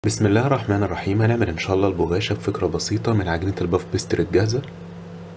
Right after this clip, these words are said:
وعجينة الباف بيستري موجودة في أي هايبر ماركت، وبيكون في منها مربعات صغيرة أو مربعات كبيرة، وسواء الصغيرة أو الكبيرة هنستخدمها عادي. وعجينة الباف بيستري ممكن نعملها في البيت، بس بتاخد وقت طويل ومجهود،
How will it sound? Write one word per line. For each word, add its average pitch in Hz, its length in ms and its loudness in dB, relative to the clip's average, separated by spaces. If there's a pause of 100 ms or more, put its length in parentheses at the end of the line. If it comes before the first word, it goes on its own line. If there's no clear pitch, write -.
(560)
وعجينة 117 320 4
الباف 101 300 0
بيستري 107 300 0
موجودة 92 280 6
في - 140 0
أي 98 100 6
هايبر 90 300 2
ماركت، 90 400 -4
وبيكون 98 300 0
في 98 160 0
منها 98 180 2
مربعات 87 420 0
صغيرة 87 460 4
أو 95 80 2
مربعات 85 460 0
كبيرة، 98 360 0 (960)
وسواء 117 220 6
الصغيرة 95 440 4
أو 90 100 4
الكبيرة 95 360 2
هنستخدمها 90 560 0
عادي. 90 260 0 (1040)
وعجينة 113 340 4
الباف 107 280 4
بيستري 107 300 2
ممكن 98 260 0
نعملها 92 280 2
في - 100 -4
البيت، 95 360 2
بس 104 200 0
بتاخد 107 260 0
وقت 104 140 6
طويل 92 340 4
ومجهود، 90 500 4